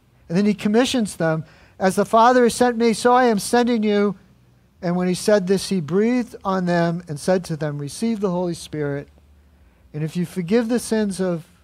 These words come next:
any, they are forgiven them. And if you withhold forgiveness from any,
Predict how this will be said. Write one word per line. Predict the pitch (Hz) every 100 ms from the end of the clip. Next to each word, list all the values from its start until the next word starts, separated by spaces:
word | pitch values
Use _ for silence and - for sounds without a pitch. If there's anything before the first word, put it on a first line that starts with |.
| _ -
any, | 175 160 151 151 135 -
they | 165
are | 160
forgiven | 151 160 147 151 143 143
them. | 135 131 135 123 _ _ _ _
And | 151 156
if | 147
you | 160 151 160
withhold | 165 156 - 175 180 175
forgiveness | - 156 151 143 151 -
from | - 147
any, | 143 123 113